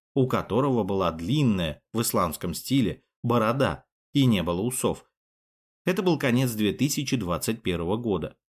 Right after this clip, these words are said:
Американские войска и нато бесславно покинули афганскую землю. Талибы только что выиграли войну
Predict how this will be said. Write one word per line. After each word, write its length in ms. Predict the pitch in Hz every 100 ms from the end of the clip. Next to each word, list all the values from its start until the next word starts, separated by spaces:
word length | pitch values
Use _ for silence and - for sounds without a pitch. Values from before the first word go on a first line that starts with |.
| _ -
Американские 760 | 107 113 104 110 98 - 95
войска 420 | 87 87 - 110 95
и 100 | 85
нато 480 | 92 127 127 117 _ _
бесславно 720 | 131 175 - - 95 90 90
покинули 540 | 76 87 - 120 123 127
афганскую 760 | - 92 95 87 80 - 104
землю. 420 | 110 110 78 73 _ _ _ _ _ _ _ _ _ -
Талибы 440 | 110 101 175 170
только 320 | 175 110 92
что 180 | 95 -
выиграли 480 | 90 104 95 92 87
войну 480 | 82 82 80 147